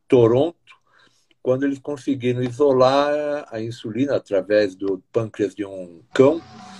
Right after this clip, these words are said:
e injetaram no primeiro paciente que recebeu, um garoto, né, chamado Thompson, tinha treze anos, que até então os diabéticos tipo um,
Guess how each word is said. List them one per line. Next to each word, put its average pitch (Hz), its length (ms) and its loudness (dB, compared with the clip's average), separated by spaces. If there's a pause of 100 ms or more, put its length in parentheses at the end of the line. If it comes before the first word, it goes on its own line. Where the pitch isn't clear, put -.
(200)
e 120 120 -2
injetaram 123 680 2
no 107 160 -10
primeiro 101 760 -4 (160)
paciente 104 460 -4
que 101 140 -14
recebeu, 110 580 -2
um 95 80 -8
garoto, 92 580 -4
né, 104 160 -10
chamado 92 440 -10 (100)
Thompson, 127 540 -2
tinha 95 200 -10
treze 107 460 -2
anos, 131 220 0
que - 80 0
até 160 240 2
então 147 260 0
os 156 100 -4
diabéticos 123 600 2
tipo - 360 -10
um, 139 240 -6